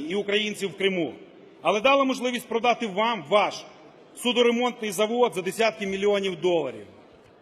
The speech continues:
Ви даєте російському Ф С Б, ви даєте російському Ф С Б патріотів, в той час як українські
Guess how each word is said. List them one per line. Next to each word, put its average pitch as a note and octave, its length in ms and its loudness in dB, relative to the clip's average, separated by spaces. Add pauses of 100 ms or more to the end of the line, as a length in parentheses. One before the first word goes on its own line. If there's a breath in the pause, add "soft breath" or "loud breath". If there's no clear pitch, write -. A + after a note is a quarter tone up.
(920)
Ви G3+ 100 0
даєте C#4+ 280 2
російському C4+ 500 2
Ф B3+ 120 -2
С A#3+ 220 6
Б, A#3+ 300 4 (160)
ви A3+ 60 2
даєте B3 360 2
російському A#3 460 -4
Ф G#3+ 100 -6
С A3 160 0
Б A3+ 140 2
патріотів, G3 640 -2
в - 20 -20
той G#3+ 140 -4
час A#3 220 -2
як A#3 120 -8
українські A3 600 -4